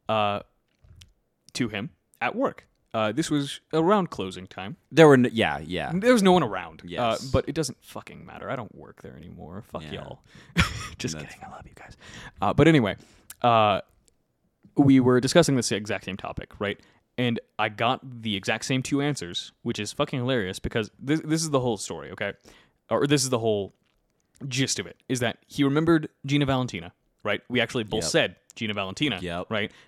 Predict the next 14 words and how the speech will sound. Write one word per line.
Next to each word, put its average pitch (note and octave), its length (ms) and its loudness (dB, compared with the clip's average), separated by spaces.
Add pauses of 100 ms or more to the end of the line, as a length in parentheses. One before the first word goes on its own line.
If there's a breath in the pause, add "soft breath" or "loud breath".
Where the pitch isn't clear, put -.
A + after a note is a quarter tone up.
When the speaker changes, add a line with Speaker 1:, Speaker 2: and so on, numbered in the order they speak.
(340 loud breath)
Speaker 1:
But - 140 0
then A#2 340 2 (380)
Josh A#2 340 -4
said, G#2+ 460 -4 (540)
"There's G#2 280 -6
one C#3 540 -2
whose A2 240 -6
name G#2+ 380 -6
I G2+ 80 -10
can't - 380 -14
remember," F#2+ 640 -10 (100)
Speaker 2:
Yep. D#2 200 -16
Speaker 1:
right? F#2 200 -6 (500 soft breath)
And A2 340 -4